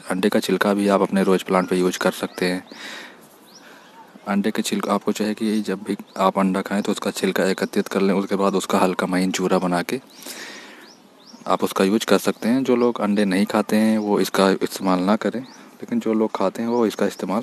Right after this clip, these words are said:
कर सकते हैं अपने प्लांट के लिए। तो अंडे का छिलका भी एक अच्छा option रहता है आपके रोज़ plant पे flowering लाने के लिए। ये भी एक solo release fertilizer, यानी काफ़ी दिनों तक आपके plant में बना रहता है।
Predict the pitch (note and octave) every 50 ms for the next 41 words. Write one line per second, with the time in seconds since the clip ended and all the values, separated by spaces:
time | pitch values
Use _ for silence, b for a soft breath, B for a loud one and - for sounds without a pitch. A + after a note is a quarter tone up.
0 | - - - E2+ - - F2 - - F#2 F2 E2+ - - F2+ E2 F2+ E2+ F2 F2
1 | - - F#2+ F2 F#2 F2+ - B B B B B B B B B B B B B
2 | B B B B B B B B B - - - G2 F#2+ F#2+ - G2+ G2+ G#2+ -
3 | - - A#2 - - A2 G#2+ A2+ G#2+ A2 A2 A2+ A#2 - - G2+ - - - G#2+
4 | G2 - - - G2+ G2 F#2+ F#2 - - G#2+ G#2 G2 - - G2+ F#2+ F#2+ F#2 -
5 | - G2 F2+ F2+ - - - - - - F#2 F2 F2 F#2 F2+ F2+ E2+ E2+ F2+ F2
6 | - G#2 A2 B2 B2 A#2+ A#2 A#2+ A#2+ A#2+ - - - G#2 A2 G#2+ G#2 G2+ G2+ G2+
7 | - - G2 - - G2 F#2 F#2 G2+ G#2 G#2+ G2+ G#2 G#2+ - - - - G#2 -
8 | - F#2 G2 G2+ F#2+ G2 G2 F#2+ F#2 - - - - - F2+ F2 F2 F#2 F#2+ G2
9 | G2+ F#2 E2+ F2+ F2 F2 F2 E2 - F2+ E2+ - A#2+